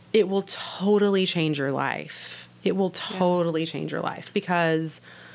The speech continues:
Speaker 1: there's nothing to read into. You don't need to know why they're like that. Who cares <laughs> what created that? We all have a choice. You can't walk around with the excuse, like, "He might have had a hard life."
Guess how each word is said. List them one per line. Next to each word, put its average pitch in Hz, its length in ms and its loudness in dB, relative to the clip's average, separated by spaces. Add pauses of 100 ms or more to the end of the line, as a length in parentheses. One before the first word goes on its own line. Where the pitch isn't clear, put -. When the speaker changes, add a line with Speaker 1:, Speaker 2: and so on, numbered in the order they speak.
(480)
Speaker 1:
there's 196 280 2
nothing 269 440 2
to 262 80 4
read 208 240 0
into. 160 800 2
You 175 120 -2
don't 214 400 0
need 247 180 2
to 220 60 4
know 190 220 2
why 170 200 2
they're 170 160 0
like 143 320 -2
that. 165 440 0 (160)
Who 294 200 4
cares 226 640 2
<laughs> 220 80 -2
what 233 180 2
created 170 440 0
that? 160 260 0
We 170 120 -4
all 185 220 2
have 233 120 -2
a 247 40 2
choice. 160 720 0
You 175 80 0
can't 202 260 -2
walk 208 240 2
around 185 120 2
with 185 80 -4
the 180 60 0
excuse, 170 360 -2
like, 170 160 0
"He 277 140 -2
might 359 200 4
have 339 80 4
had 320 140 4
a 294 60 2
hard 277 160 0
life." 226 220 0